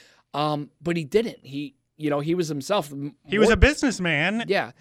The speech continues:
Speaker 1: More of the com-, comic relief, even though there wasn't a whole lot in this movie.
Speaker 2: Yes.
Speaker 1: Most of it came from Alfred.
Speaker 2: Yes.
Speaker 1: Which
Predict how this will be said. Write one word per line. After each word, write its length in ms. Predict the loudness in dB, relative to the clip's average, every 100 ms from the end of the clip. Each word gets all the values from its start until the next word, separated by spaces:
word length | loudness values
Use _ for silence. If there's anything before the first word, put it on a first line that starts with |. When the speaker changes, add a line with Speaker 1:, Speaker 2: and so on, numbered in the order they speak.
| _ 4
Speaker 1:
More 200 | 6 6
of 100 | 4
the 80 |
com-, 500 | 2 4 6 4 0 -4
comic 380 | 0 2 2 0
relief, 380 | 0 0 -2 -2
even 240 | 0 2
though 120 | 2 2
there 120 | 2
wasn't 280 | 2 0 -2
a 40 |
whole 180 | -4 0
lot 200 | 0 0
in 40 |
this 160 | -4 -6
movie. 280 | -2 0 -2
Speaker 2:
Yes. 280 | -4 -2 6
Speaker 1:
Most 180 | 6 6
of 80 | 0
it 60 |
came 160 | 0 -2
from 140 | 2
Alfred. 420 | 2 2 -4 -20 _ _ -10
Speaker 2:
Yes. 400 | -4 -2 0 6
Speaker 1:
Which 240 | 6 6